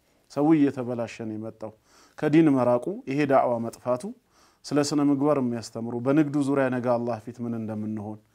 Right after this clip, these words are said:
በንግድ በኩል እስልምና ተስፋፍቷል። በንግድ በኩል የተስፋፋው ምንድን ነው? ታማኝ በመሆን የሰውን አደራ በአግባቡ በማድረስ ነው። አሁን ግን ያ ነገር ከሌለ ምንድን ነው? የሆኑ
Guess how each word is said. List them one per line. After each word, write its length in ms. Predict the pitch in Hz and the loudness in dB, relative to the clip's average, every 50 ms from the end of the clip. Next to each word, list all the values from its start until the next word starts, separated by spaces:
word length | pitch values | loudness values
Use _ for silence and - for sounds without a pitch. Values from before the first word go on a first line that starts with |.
| _ _ _ _ _ _ 135 | _ _ _ _ _ _ 0
በንግድ 280 | 143 160 170 151 147 156 | 2 2 4 2 2 0
በኩል 280 | 139 143 143 - 226 | 0 0 0 -2 -4
እስልምና 380 | 226 - - 170 156 160 170 202 202 | -4 -4 -4 -4 -4 -4 -4 -4 -4
ተስፋፍቷል። 600 | 196 180 156 - - 160 151 139 - - 110 104 | -6 -6 -8 -6 -6 -6 -6 -6 -6 -8 -8 -8
በንግድ 300 | 107 117 131 147 147 151 151 | -6 -4 -4 -4 -4 -4 -6
በኩል 260 | 160 160 156 - 156 | -6 -6 -6 -6 -6
የተስፋፋው 600 | 156 147 151 139 139 - 143 139 135 - 151 143 | -6 -6 -6 -8 -8 -8 -8 -8 -6 -6 -4 -4
ምንድን 320 | 139 151 175 196 214 240 | -2 -2 -2 -2 -2 -4
ነው? 120 | 247 269 269 | -4 -4 -4
ታማኝ 380 | - 196 175 175 175 180 170 160 143 | -2 -2 0 0 0 0 0 0 0
በመሆን 340 | 131 131 127 120 120 120 117 | 0 -2 -2 -2 -4 -4 -6
የሰውን 320 | 120 123 - 151 156 151 | -6 -6 -4 -2 0 0
አደራ 260 | 151 143 143 147 147 160 156 | 0 0 2 2 2 2 0
በአግባቡ 400 | 135 131 127 120 123 131 139 151 175 | 0 -2 -4 -4 -4 -4 -4 -4 -4
በማድረስ 500 | 160 147 139 143 147 147 143 160 156 135 - | -4 -4 -2 -2 -2 -2 -2 -4 -6 -6 -10
ነው። 100 | - - _ _ _ _ _ _ _ _ _ _ _ _ _ _ _ | -12 -14 _ _ _ _ _ _ _ _ _ _ _ _ _ _ _
አሁን 300 | - 147 160 170 196 202 202 | 2 4 6 6 6 6 4
ግን 180 | 180 208 220 | 2 2 2
ያ 100 | 196 160 156 170 | 4 4 4 4
ነገር 260 | 175 165 151 156 139 139 | 4 4 4 2 2 0
ከሌለ 420 | 139 - 156 156 175 180 180 165 147 | -2 -4 -2 0 0 0 0 0 0
ምንድን 320 | 139 151 165 180 180 196 214 | 0 0 0 0 0 0 0
ነው? 120 | 233 269 277 277 285 - _ - | -2 -2 -4 -6 -8 -14 _ -6
የሆኑ 260 | - 156 170 190 196 | -2 0 0 2 2